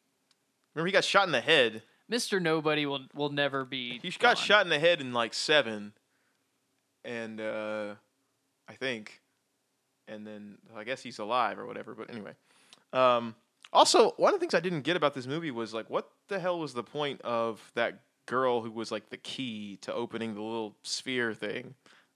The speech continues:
Speaker 1: Ar-, Ares or whatever it was called. The, the, the girl that Han, like, raised, I
Speaker 2: Mm-hmm.
Speaker 1: guess. I don't know. Um, what the
Speaker 2: Yeah.
Speaker 1: hell was the <laughs> point of her character? I didn't really get any of that.
Speaker 2: Yeah,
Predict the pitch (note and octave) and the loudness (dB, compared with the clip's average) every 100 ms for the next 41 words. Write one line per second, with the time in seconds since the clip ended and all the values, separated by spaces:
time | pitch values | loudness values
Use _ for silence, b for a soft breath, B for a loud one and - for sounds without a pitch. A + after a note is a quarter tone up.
0 | _ A2+ A#2+ A#2 A2+ A#2+ A#2+ G#2+ G2 - | _ -2 -2 -2 -4 -2 -2 -6 -10 -10
1 | - - - b b b b b - A2+ | -10 -12 -16 b b b b b -10 -4
2 | A#2 G#2+ G#2+ G#2+ - A#2 G#2 G2+ B2+ - | -2 -4 -4 -8 -6 -4 -2 -4 -10 -20
3 | _ _ _ _ _ _ _ _ _ - | _ _ _ _ _ _ _ _ _ -10
4 | C3 B2+ - C3 A2+ A2+ B2+ D3+ F3 C#3 | -6 -6 -4 -6 -6 _ -4 2 4 4
5 | A2+ C#3+ D3 C3+ A#2 G2 G#2+ B2+ C#3 D3 | 4 4 4 4 0 -2 -4 -2 0 2
6 | C#3 D3 D3+ - A2+ B2 A#2+ A2+ b b | 4 4 2 -2 -6 -6 -6 -10 b b
7 | b b b - C3+ C3 C3 B2+ B2 - | b b b 4 8 8 6 0 -6 -10
8 | C#3 D3+ D3 - D#3 C3+ C3 - - - | -6 0 0 2 2 2 0 -2 -6 -6
9 | - G#3 G#3 G3 E3+ - - - B C4+ | 8 8 10 8 8 6 -4 -8 B -2
10 | D#3 F3 F3+ E3+ D#3 C3 D#3 C#3 C#3 C3+ | 4 4 6 4 2 2 -2 0 0 2
11 | A#2+ A#2+ A#2+ A3+ G#3+ G3+ G3 F#3+ | 2 0 -2 -2 0 2 2 0